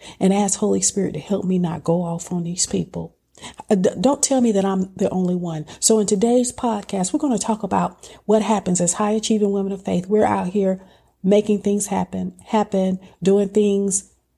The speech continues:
in business, doing things on our jobs, in our roles, in our careers.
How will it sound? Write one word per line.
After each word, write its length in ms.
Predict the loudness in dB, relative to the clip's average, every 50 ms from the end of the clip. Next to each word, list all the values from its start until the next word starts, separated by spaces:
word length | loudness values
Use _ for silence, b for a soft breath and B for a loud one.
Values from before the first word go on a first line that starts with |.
| _ 0
in 200 | 2 4 4 4
business, 520 | 4 4 4 4 2 0 -2 -2 -2 -2 0
doing 320 | 0 0 0 0 -2 -2
things 400 | 0 0 0 0 0 -2 -4 -6 -6 -4
on 140 | -4 -2 -2
our 180 | -2 -4 -6
jobs, 680 | -8 -6 -4 -4 -4 -2 -2 -4 -4 -6 -6 -10 -14 -16 _ _ _ _ _ _ _ _ _ _ _ _ -8 -8 -6 -2 2
in 160 | 2 2 4
our 160 | 4 2 2
roles, 400 | 2 2 2 4 2 2 0 -2
in 180 | -2 -2 -2 -2
our 160 | -2 -4 -4
careers. 640 | -4 -6 -6 -4 -2 -2 -2 -2 -2 -4 -4 -6